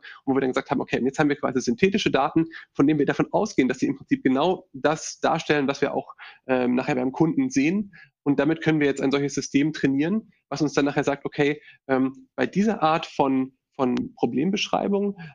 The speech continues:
ähm, ist diese Art von Lösung sehr wahrscheinlich richtig. Und, ähm, und dann gibt's natürlich noch mehr Lösungen. Es gibt natürlich nicht nur eine Lösung für ein Problem mehr. Ähm, wenn jemand sagt, das ist schrill, dann, äh, kann man natürlich sofort denken, „Ah, prima, da kann ich jetzt entweder die Höhen absenken, ähm,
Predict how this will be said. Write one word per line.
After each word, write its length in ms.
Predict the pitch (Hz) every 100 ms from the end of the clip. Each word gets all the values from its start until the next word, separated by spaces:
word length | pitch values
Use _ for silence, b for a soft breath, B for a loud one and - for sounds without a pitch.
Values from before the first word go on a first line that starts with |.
| -
ähm, 380 | 139 135 139 - -
ist 180 | 131
diese 320 | 185 214 196 143
Art 160 | 156
von 160 | - 147
Lösung 480 | 151 160 135 139 139 -
sehr 240 | 131 185
wahrscheinlich 640 | 185 - 147 147 135 - -
richtig. 420 | 131 - - - _ _ -
Und, 380 | 143 135 - 139
ähm, 280 | 135 127
und 80 | 123
dann 160 | 139 143
gibt's 120 | 156
natürlich 200 | 170 175
noch 100 | 165
mehr 260 | 160 180 127
Lösungen. 380 | 131 123 117
Es 80 | 117
gibt 160 | - -
natürlich 320 | 131 131 131
nicht 140 | 147
nur 100 | 139
eine 200 | 120 180
Lösung 340 | 147 123 120 120
für 100 | -
ein 140 | 123
Problem 340 | - 113 117 113
mehr. 200 | - - B 156 143 -
Ähm, 380 | 131 120 117 110
wenn 120 | 131
jemand 200 | 139 131
sagt, 160 | 143 143
das 80 |
ist 100 | 135
schrill, 260 | - 143 170
dann, 340 | 190 139 139
äh, 260 | 120 - 123
kann 120 | - 143
man 100 | 135
natürlich 140 | 131
sofort 260 | 131 147 151
denken, 220 | 143 127
„Ah, 100 | 147
prima, 400 | - 156 190 196 B B
da 60 | -
kann 140 | 143
ich 60 | 147
jetzt 140 | -
entweder 340 | 156 160 151 147
die 220 | 135 135
Höhen 220 | 147 165
absenken, 560 | 160 175 190 202 190 175
ähm, 380 | 151 147 156